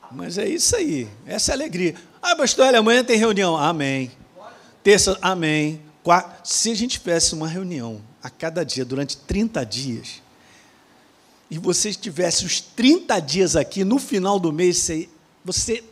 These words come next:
você ia falar pra mim, "Pastor, o que que é isso que está acontecendo comigo?" Por causa do envolvimento com a verdade. De maneira diária. De maneira diária.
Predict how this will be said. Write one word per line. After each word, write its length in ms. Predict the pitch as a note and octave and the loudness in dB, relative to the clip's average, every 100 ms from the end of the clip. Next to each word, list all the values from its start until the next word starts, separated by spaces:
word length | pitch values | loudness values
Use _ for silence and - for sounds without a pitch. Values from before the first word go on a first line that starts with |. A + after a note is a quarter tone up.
| - | -14
você 140 | F3 | -4
ia 80 | G#3+ | -2
falar 180 | G#3+ G3+ | -2 -2
pra 120 | F#3+ | -2
mim, 120 | F#3+ | -6
"Pastor, 380 | - A3 C#4+ A#3 | -4 -4 -2 -4
o 40 | A3+ | -4
que 280 | - B3 | -2 -2
que 180 | B3+ B3+ | -2 -2
é 100 | A#3+ | 0
isso 340 | G#3+ B3+ C4 - | 2 2 2 0
que 100 | G3+ | -2
está 340 | - - B3+ | -4 0 -2
acontecendo 800 | B3+ - C4 B3 F#3 - A#3 A#3+ | 0 0 0 0 0 0 -2 -4
comigo?" 600 | A#3+ B3 G#3+ F3+ C#3+ C3+ - _ _ _ _ _ _ _ _ _ _ | -6 -8 -6 -8 -10 -14 -18 _ _ _ _ _ _ _ _ _ _
Por 120 | - | -12
causa 280 | F#3 E3+ C#3+ | -2 0 0
do 140 | C#3 A3+ | -2 -2
envolvimento 840 | A#3+ F3+ G3 F3 C3+ C3 D3 - | 0 0 0 -2 -4 -4 -4 -8
com 120 | - | -10
a 60 | D#3+ | -8
verdade. 500 | F#3+ D#3 A3 - D3 - _ _ _ _ _ _ | -6 -6 -8 -10 -16 -20 _ _ _ _ _ _
De 100 | B2 | -6
maneira 500 | C#3 C#3+ E3+ A3 D4 - _ _ _ _ | -4 2 2 2 0 -10 _ _ _ _
diária. 640 | - G2+ G2 G#2 F#2 G#2 B2 _ _ _ _ - - _ - | -8 -4 -2 -4 -6 -12 -16 _ _ _ _ -20 -20 _ -10
De 100 | B2+ | -2
maneira 640 | C3+ C3+ D#3 F#3+ B3 - - - | 0 4 6 6 2 -4 -20 -20
diária. 880 | B2 G#2 G#2+ G2 G2 G2+ G2 F#2+ A2 | -16 -10 -6 -4 -4 -4 -6 -8 -12